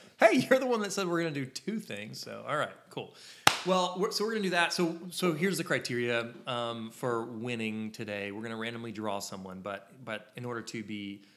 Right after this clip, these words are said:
eligible to be randomly drawn, I need you to share. We need you to please just share this podcast video if you are, um, tuning in live, you know? Um, and if you're not tuning in live, uh, can you rate us on iTunes? That would be so awesome.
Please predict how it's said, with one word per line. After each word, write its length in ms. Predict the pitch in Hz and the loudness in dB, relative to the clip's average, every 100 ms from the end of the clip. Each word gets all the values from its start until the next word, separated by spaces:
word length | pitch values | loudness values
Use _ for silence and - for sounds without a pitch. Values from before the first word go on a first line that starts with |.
| _ | _
eligible 380 | 131 123 113 113 | -6 -4 -4 -6
to 80 | - | -6
be 100 | 110 | -6
randomly 380 | 104 107 101 101 | -4 -6 -6 -8
drawn, 340 | 101 104 107 - | -6 -4 -4 -8
I 40 | |
need 220 | 113 131 | -8 -8
you 120 | 135 139 | -8 -10
to 100 | - | -6
share. 460 | - - 107 92 | -4 -4 -6 -6
We 180 | 104 190 | -6 -4
need 220 | 220 180 | -2 -2
you 120 | 151 | -4
to 80 | 131 - | -6 -10
please 560 | - 190 247 175 110 | -12 -4 0 0 0
just 160 | - 143 | -2 -2
share 340 | - 180 175 | 2 2 2
this 320 | 143 139 - - - - | 2 0 -2 -6 -14 0
podcast 380 | 127 127 123 - | 0 2 0 0
video 360 | 117 113 110 107 | 0 2 2 0
if 200 | 107 - | -4 -4
you 220 | 110 110 | -4 0
are, 400 | 101 98 98 90 - - _ _ | 0 0 0 -4 -14 -20 _ _
um, 360 | 107 95 92 101 | -6 -4 -6 -6
tuning 280 | - 120 107 | -4 -4 -4
in 120 | 101 | -4
live, 340 | 92 95 110 - - | -4 -6 -8 -16 -8
you 120 | 113 | -4
know? 260 | 104 107 110 | -2 -4 -4
Um, 160 | 123 117 | -2 2
and 80 | 143 | 2
if 80 | 175 | 4
you're 60 | |
not 160 | 214 240 | 4 4
tuning 160 | 156 139 | 0 -2
in 140 | 117 | 0
live, 360 | 113 110 107 - - - _ _ - | 2 2 0 -8 -20 -20 _ _ 0
uh, 580 | 113 113 110 110 107 | 4 6 4 4 4
can 180 | 110 147 | 2 0
you 100 | 185 | 0
rate 240 | 156 117 147 | 2 0 2
us 160 | 185 | 0
on 80 | 131 | 0
iTunes? 460 | 104 113 185 196 185 | -2 -2 -2 -2 -4
That 100 | 156 | -6
would 100 | 135 | -4
be 60 | |
so 480 | 127 - - 151 165 | 0 2 2 0 0
awesome. 360 | 120 139 - | 0 0 -2